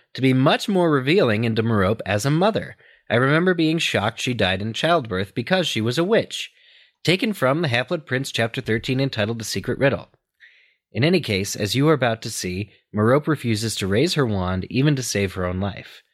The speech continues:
She wouldn't even stay alive for her son?" Dumbledore raised his eyebrows. "Could you possibly be feeling sorry for Lord Voldemort?" "No," said Harry quickly, "but she had a choice, didn't she? Not like my mother."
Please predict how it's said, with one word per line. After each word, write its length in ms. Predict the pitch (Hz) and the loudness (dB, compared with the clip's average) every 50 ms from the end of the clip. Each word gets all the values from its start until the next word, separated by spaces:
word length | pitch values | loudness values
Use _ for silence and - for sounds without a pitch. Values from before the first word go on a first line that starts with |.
| _ _ _ _ _ _ _ | _ _ _ _ _ _ _
She 200 | - - 104 92 | -8 -8 -4 -2
wouldn't 240 | 101 117 151 180 | 0 2 2 2
even 200 | 151 113 123 135 | 2 2 0 0
stay 220 | 101 - - 98 107 | -2 -2 -4 -2 -2
alive 340 | 110 95 82 95 117 135 135 | -2 -2 -2 -2 -4 -4 -6
for 120 | - - | -8 -14
her 160 | - - 95 90 | -14 -14 -14 -12
son?" 540 | - - - 98 98 123 151 185 185 185 _ _ _ _ _ _ _ _ _ | -10 -6 -4 -2 0 0 0 -2 -2 -4 _ _ _ _ _ _ _ _ _
Dumbledore 400 | - 123 117 110 95 101 95 95 | 0 0 0 0 0 -2 -2 -2
raised 280 | 95 95 101 98 92 - | 0 0 0 -2 -2 -6
his 120 | 95 87 | -6 -6
eyebrows. 520 | 95 90 98 92 87 78 76 - - - - _ _ _ _ _ _ _ - | -4 -4 -4 -4 -6 -8 -12 -14 -16 -18 -20 _ _ _ _ _ _ _ -4
"Could 100 | - 131 | -2 0
you 80 | 175 190 | 0 -2
possibly 420 | - 147 143 - - 139 143 139 | -2 -4 -4 -4 -4 -2 -2 -2
be 120 | 127 135 | -2 -2
feeling 300 | 120 120 135 131 135 131 | -2 0 0 0 0 0
sorry 340 | 120 - 135 135 151 151 123 | -2 -2 -2 0 0 0 -2
for 120 | 101 92 90 | -2 -4 -6
Lord 440 | 90 87 90 90 92 92 92 85 | -6 -6 -4 -4 -4 -4 -4 -6
Voldemort?" 480 | 87 85 90 90 90 90 92 110 139 - - _ _ _ _ _ _ _ | -8 -10 -10 -10 -10 -10 -10 -10 -12 -12 -16 _ _ _ _ _ _ _
"No," 280 | - 117 135 127 110 127 | -2 0 0 0 0 -2
said 220 | 135 - - 104 | -4 -4 -4 -2
Harry 200 | 104 110 104 98 | -2 -2 -2 -2
quickly, 400 | 95 - 95 92 - 98 101 113 - _ _ _ _ _ _ | -4 -6 -8 -8 -6 -6 -6 -6 -8 _ _ _ _ _ _
"but 100 | 120 120 | -4 -2
she 140 | - 139 143 | 0 2 2
had 120 | 143 127 | 2 0
a 40 | 107 | -2
choice, 440 | - - - 226 247 160 - - - | -4 -4 -2 -2 -2 -2 -4 -8 -10
didn't 240 | - 101 95 104 98 | -8 -6 -4 -4 -2
she? 320 | - - 131 151 180 185 _ _ _ _ _ - | -2 -2 -2 -2 -4 -6 _ _ _ _ _ -4
Not 160 | 123 135 113 | -2 -2 0
like 160 | 104 110 90 | 0 -2 0
my 200 | 98 110 123 151 | 0 0 0 0
mother." 380 | 165 147 104 92 95 107 113 | 0 0 -2 -2 -4 -6 -6